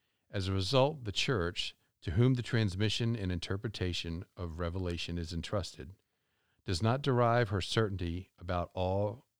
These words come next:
revealed truths from the Holy Scriptures alone. Both Scripture and tradition must be accepted and honored with equal sentiments of devotion and reverence. The tradition here in question comes from the apostles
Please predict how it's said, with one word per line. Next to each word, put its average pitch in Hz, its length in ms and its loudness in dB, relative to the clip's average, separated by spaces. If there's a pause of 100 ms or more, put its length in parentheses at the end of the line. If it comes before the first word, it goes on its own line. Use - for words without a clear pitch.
(140)
revealed 95 480 -4
truths 82 420 -6
from 85 200 -4
the 80 80 -4
Holy 85 340 -4
Scriptures - 500 -8
alone. 80 440 -6 (680)
Both 92 180 -2
Scripture - 640 -2
and 101 200 2
tradition 76 560 -4
must 80 280 -6
be 95 120 -2
accepted 110 640 -4
and 107 140 -2
honored 78 460 -4 (280)
with - 200 -18
equal 123 260 -2
sentiments 85 720 -4
of 82 140 -10
devotion 80 680 -4
and 78 140 -6
reverence. 69 640 -10 (1160)
The 101 100 0
tradition 139 540 4
here 90 500 -4
in 90 140 -6
question 76 580 -4
comes 101 320 -4
from 98 100 -6
the 95 80 -2
apostles 87 760 -4